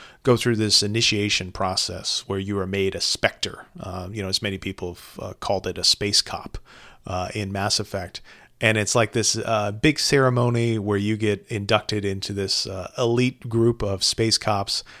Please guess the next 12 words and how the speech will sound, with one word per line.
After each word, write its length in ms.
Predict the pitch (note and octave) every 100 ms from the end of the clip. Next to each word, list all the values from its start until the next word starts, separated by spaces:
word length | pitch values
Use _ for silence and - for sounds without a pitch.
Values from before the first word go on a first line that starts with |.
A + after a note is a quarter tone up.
| - - _
and 280 | A#2 A2+ A2+
they 120 | A2
have 260 | G#2+ A#2+ -
people 300 | C3+ A#2+ A2+
who 100 | A2
kinda 240 | - G#2
crowd 400 | - - A2 B2
around, 580 | A2 G#2 G#2 D3 D3+ - - -
uh, 120 | G2
to 120 | -
see 300 | - - D3
it, 180 | D#3